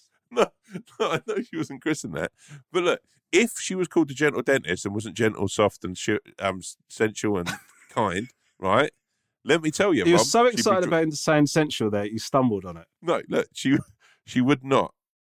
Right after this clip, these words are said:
Speaker 1: be able to get away with that name unless she had earned it.
Speaker 2: Sure.
Speaker 1: It's like,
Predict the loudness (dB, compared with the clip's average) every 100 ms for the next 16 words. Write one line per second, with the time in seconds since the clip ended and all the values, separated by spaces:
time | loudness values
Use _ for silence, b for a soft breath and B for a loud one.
0 | _ 4 6 4 2 2 4 2 0 -4
1 | -4 -4 -6 -10 -6 -8 -8 -12 0 2
2 | 2 0 -6 -8 _ -20 -18 -4 4 4
3 | 4